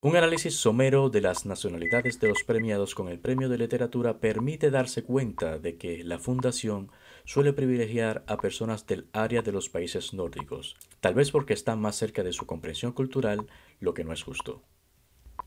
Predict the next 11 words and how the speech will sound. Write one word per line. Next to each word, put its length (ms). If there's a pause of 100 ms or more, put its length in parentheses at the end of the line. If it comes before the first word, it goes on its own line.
(3500)
Por 140
otra 240
parte, 440 (360)
los 180
intentos 440
de 100
corrección 480
política 420
terminan 460
por 180
privilegiar 840